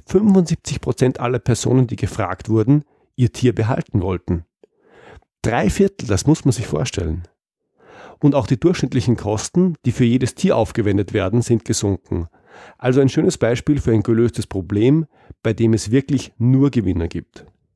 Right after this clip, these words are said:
Schließlich gibt Wedell Wedelsborg, der Autor,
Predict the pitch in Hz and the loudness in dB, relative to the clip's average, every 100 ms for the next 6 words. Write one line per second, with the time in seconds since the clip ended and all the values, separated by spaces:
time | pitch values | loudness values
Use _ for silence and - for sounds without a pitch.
0 | _ _ _ _ _ _ _ _ _ - | _ _ _ _ _ _ _ _ _ -4
1 | 170 202 - 151 131 - 143 - - - | 0 2 2 2 0 -2 -4 -4 -14 -14
2 | - 110 113 113 107 92 104 123 135 - | -10 -2 0 2 2 2 0 0 -2 -2
3 | 151 175 - - - 101 143 143 | -2 -2 -4 -6 -6 -2 -2 -2